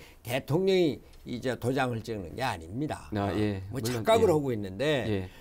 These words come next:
Speaker 1: 그러면 내가 대통령 되면 뭐 하겠다. 대통령 돼서 개헌한 사람이 어디 있습니까? 우리 저 김대중 대통령 디제이피 연합으로 정권 잡았습니다. 제이피한테 총리 주고 경제 강요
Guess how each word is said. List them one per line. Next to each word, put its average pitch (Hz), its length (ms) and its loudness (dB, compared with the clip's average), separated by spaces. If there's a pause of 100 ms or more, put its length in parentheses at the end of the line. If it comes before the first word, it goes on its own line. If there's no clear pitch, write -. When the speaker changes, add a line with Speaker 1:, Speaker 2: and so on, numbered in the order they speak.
(120)
Speaker 1:
그러면 143 220 -4
내가 151 260 4
대통령 160 580 2
되면 143 240 2
뭐 135 120 2
하겠다. 131 500 0 (400)
대통령 131 560 -2
돼서 123 280 0
개헌한 113 500 -4
사람이 92 320 -6
어디 85 300 -8
있습니까? - 500 -14 (840)
우리 123 260 -2
저 123 320 2 (320)
김대중 151 580 2
대통령 123 800 -2 (300)
디제이피 170 600 2
연합으로 131 440 -2
정권 131 380 -4
잡았습니다. 104 720 -6 (320)
제이피한테 151 1000 0
총리 165 440 -2
주고 143 420 -2 (420)
경제 156 360 4
강요 147 520 0